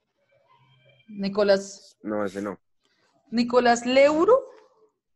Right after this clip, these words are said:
Speaker 1: No, no llegó
Speaker 2: Sí,
Speaker 1: nada.
Speaker 2: señora, veinticinco cero siete.
Speaker 1: Veinticinco cero siete, no, mira,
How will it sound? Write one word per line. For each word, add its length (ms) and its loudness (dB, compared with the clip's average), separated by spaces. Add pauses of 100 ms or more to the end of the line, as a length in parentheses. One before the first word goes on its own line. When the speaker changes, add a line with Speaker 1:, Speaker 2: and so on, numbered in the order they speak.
(1300)
Speaker 1:
No, 480 0 (500)
no 180 -6
llegó 220 -6
Speaker 2:
Sí, 40 -6
Speaker 1:
nada. 120 -2
Speaker 2:
señora, 300 -4
veinticinco 480 -6
cero 220 -2
siete. 360 -8 (380)
Speaker 1:
Veinticinco 600 -6
cero 200 -4
siete, 380 -4
no, 180 0
mira, 360 -6